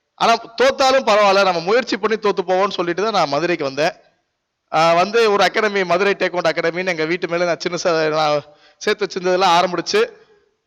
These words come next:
என்னோட ரிலேட்டிவ்ஸ் எல்லாருமே இன்வைட் பண்ணேன். அப்ப எல்லாருமே யாருமே ஒரு மோட்டிவேஷன் யாருமே எதுவுமே சொல்லல, "நீ பண்ணு,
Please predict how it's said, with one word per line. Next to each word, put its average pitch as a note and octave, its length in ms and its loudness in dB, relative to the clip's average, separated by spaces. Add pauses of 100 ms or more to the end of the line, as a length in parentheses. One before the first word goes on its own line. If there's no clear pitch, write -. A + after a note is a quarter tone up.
(140)
என்னோட G#3+ 280 2
ரிலேட்டிவ்ஸ் G#3+ 360 0
எல்லாருமே G3+ 380 0
இன்வைட் G#3+ 260 -2
பண்ணேன். E3+ 300 0 (540)
அப்ப G#3+ 240 0
எல்லாருமே C4+ 420 2 (100)
யாருமே C4 200 2
ஒரு A#3 380 4
மோட்டிவேஷன் A#3 440 0
யாருமே G#3 280 2
எதுவுமே G#3 240 -2
சொல்லல, F#3+ 280 0
"நீ D#3+ 60 -4
பண்ணு, F#3 580 0